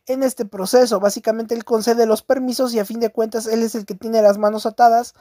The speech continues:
para este movimiento de la purga, aunque también se especifica que los exterminadores son creación de él y que realmente son ángeles dignos creados únicamente con el hecho de purgar y de asesinar.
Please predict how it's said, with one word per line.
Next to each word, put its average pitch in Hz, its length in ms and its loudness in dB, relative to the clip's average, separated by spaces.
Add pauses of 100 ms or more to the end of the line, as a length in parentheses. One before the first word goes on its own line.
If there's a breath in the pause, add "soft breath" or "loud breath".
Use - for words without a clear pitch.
(640 loud breath)
para 285 380 6
este 247 360 0
movimiento 214 600 -2
de 196 80 0
la 180 100 -2
purga, 220 460 -2
aunque 196 240 -4
también 220 260 0
se 277 80 0
especifica 233 680 -4
que 254 100 2
los 269 180 0
exterminadores 214 720 2
son 233 160 -4
creación 226 480 -2
de 214 300 4
él 220 240 -4
y 214 100 -12
que 247 140 -2
realmente 233 600 -2
son 247 240 -2
ángeles 226 680 -2 (200)
dignos 294 440 2
creados 247 680 4
únicamente 220 540 -6
con 240 180 -6
el 240 140 -2
hecho 226 260 0
de 220 120 0
purgar 226 640 2
y 254 160 -6
de 233 120 2
asesinar. 190 680 -2